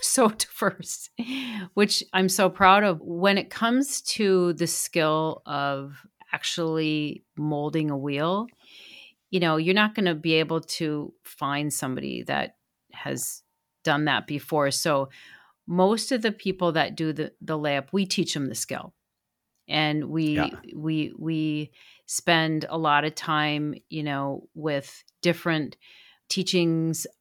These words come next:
Speaker 1: to make sure that they understand the, the layups. And, you know, if you, if you look at a carbon fiber wheel, you know, ours is pre-preg, so it comes frozen. But we have automatic cut,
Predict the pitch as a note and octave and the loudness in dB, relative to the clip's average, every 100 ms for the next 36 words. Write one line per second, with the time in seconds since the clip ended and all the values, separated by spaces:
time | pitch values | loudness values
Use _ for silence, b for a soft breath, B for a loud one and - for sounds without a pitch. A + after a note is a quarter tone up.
0 | - - F#3 E3 D#3+ E3 - - E3 D#3+ | -12 -6 -2 0 2 0 -2 -2 0 2
1 | C#3+ - D#3 D3+ C#3+ - D#3+ D#3 D3+ - | 0 -2 -4 -2 -4 -4 -4 -4 -4 -4
2 | D#3+ D3 D3 D3 - - D3 C#3+ C#3 - | -2 -2 -2 -4 -8 -4 -2 -2 -4 -8
3 | E3+ D#3 D3 D#3 E3+ E3+ - - D3 D3 | -6 -4 0 2 2 0 -4 -6 -6 -4
4 | D3 B B - E3 D#3 D3 D#3 F3 D#3+ | -6 B B -4 0 0 0 -2 -2 -2
5 | - _ - D#3+ F3+ F3+ F#3 F3+ - E3+ | -4 _ -10 -4 0 2 2 -2 -6 -8
6 | - D#3+ D#3 D#3 D3 C#3+ C3+ F3 D3+ C#3 | 0 2 2 0 0 0 -2 0 2 0
7 | C#3+ C#3+ C#3 - - D3+ D3+ D3+ - - | -2 -4 -4 -6 -4 -2 -2 -4 -6 -6
8 | F#3 - - - - C3+ - - D#3+ E3 | -6 -8 -12 -10 -6 -4 -6 -6 -6 -4
9 | D#3+ D3 D#3+ G3 G#3+ - D#3 D3+ D3 C#3+ | -4 -2 -2 -4 -4 -6 -4 0 2 2
10 | - - _ - C#3+ D#3 D3+ C#3+ - - | -2 -16 _ -2 0 2 0 -2 -8 -20
11 | - - E3+ | -16 -8 -8